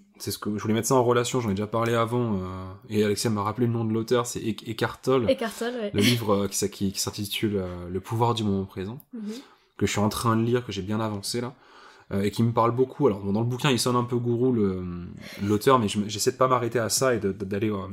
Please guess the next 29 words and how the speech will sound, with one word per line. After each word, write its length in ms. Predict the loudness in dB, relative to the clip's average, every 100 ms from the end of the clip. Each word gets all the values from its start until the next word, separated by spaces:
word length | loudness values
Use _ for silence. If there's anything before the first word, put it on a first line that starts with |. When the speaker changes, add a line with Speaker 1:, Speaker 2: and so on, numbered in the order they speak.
| -10 0
Speaker 1:
derrière 480 | 0 2 0 0
sur 160 | -2 -4
les 100 | -6
concepts 480 | -6 -4 -2 -2 -4
et 40 |
sur 100 | -14 -10
ce 40 |
que 80 | -10
ça 100 | -8
propose. 400 | -6 -4 -4 -4 -10 -20 -20 -20 _
Et, 320 | 2 6 6 2
euh, 300 | -4 -4 -6 -10 -12 _ _ -20 -20 -20 -20 _ -2
et 20 |
c'est 100 | 6
vraiment 200 | 8 8
cette 240 | 2 -2 -2
notion-là, 340 | -2 0 0
quoi, 140 | 0
de, 100 | -2 -2
d'écouter 520 | -2 -2 -2 4 4
et 40 |
d'arriver 320 | 4 0 0 0
à 100 | -2
faire 280 | -6 -8
taire 280 | -2 0 2
la 80 | 0
voix 200 | 0 -2
qu'on 180 | -2
a 80 | -2